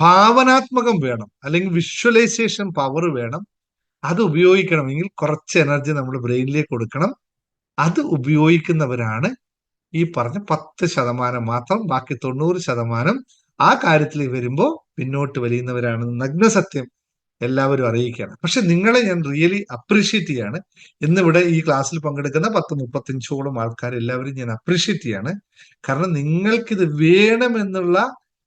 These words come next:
തീവ്രമായ തീരുമാനത്തിന്റെ പുറത്താണ് നിങ്ങൾ ഇന്ന് ഇവിടെ ഇരിക്കുന്നത്. അതുകൊണ്ട് തന്നെ നിങ്ങൾക്കിത് നേടാൻ സാധിക്കുകയും ചെയ്യും. എന്ത് നിങ്ങൾ ഇന്ന് ഇവിടെ എഴുതുന്നുവോ, എന്ത് നിങ്ങൾ ഈ ക്ലാസ്സിൽ നിന്നും ഇനിയിപ്പോൾ തീരുമാനിച്ച് നിങ്ങൾ എഴുതി നിർത്തുന്നുവോ,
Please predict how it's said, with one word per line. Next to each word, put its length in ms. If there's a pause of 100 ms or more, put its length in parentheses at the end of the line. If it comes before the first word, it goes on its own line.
(520)
തീവ്രമായ 920
തീരുമാനത്തിന്റെ 1000
പുറത്താണ് 600
നിങ്ങൾ 180
ഇന്ന് 120
ഇവിടെ 140
ഇരിക്കുന്നത്. 360
അതുകൊണ്ട് 420
തന്നെ 300 (340)
നിങ്ങൾക്കിത് 520
നേടാൻ 380
സാധിക്കുകയും 640
ചെയ്യും. 360
എന്ത് 480
നിങ്ങൾ 280
ഇന്ന് 280
ഇവിടെ 200
എഴുതുന്നുവോ, 720 (360)
എന്ത് 380
നിങ്ങൾ 220
ഈ 100
ക്ലാസ്സിൽ 460
നിന്നും 320
ഇനിയിപ്പോൾ 420
തീരുമാനിച്ച് 720
നിങ്ങൾ 200
എഴുതി 300
നിർത്തുന്നുവോ, 580